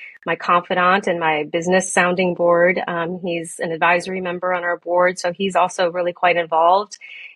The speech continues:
And my go-to, my go-to person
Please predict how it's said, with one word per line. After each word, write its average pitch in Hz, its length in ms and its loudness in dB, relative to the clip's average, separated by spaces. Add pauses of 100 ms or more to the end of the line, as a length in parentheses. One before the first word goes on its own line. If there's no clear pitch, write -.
(160)
And 185 300 0
my 185 120 4
go-to, 190 720 0 (160)
my 170 140 -4
go-to 185 420 -2
person 185 680 0